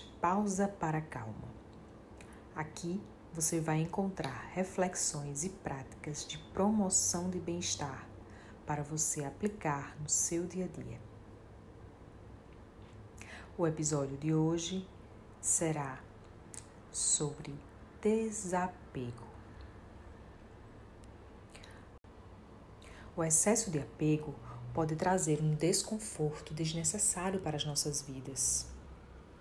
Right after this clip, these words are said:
E para ter uma vida mais leve, é essencial aprender a desapegar.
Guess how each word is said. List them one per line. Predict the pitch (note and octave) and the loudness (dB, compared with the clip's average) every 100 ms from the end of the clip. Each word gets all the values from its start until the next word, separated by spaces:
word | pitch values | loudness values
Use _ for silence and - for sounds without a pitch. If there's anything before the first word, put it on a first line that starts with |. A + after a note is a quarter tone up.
| - - - - - | -16 -14 -12 -10 -4
E | |
para | F#3 F3+ | 2 4
ter | F3+ B3+ | 4 4
uma | C#4 B3 | 4 4
vida | G#3 D#3+ | 4 6
mais | D#3 E3+ F#3+ D#3 | 6 6 6 4
leve, | C3+ C3+ D3+ D3+ B2+ A#2+ - - | 4 4 6 4 0 -10 -12 -2
é | E3+ F3 | 2 2
essencial | - - B3+ - G#3+ E3 D3+ | 4 4 6 6 6 6 6
aprender | D#3 - E3+ D#3+ D3 C#3+ - - | 4 4 4 4 4 2 -2 -4
a | - D#3 - | -4 -4 2
desapegar. | F3+ G#3 - - D#3+ D#3+ F3+ D#3 A#2+ - | 4 6 6 4 2 2 0 0 -4 -6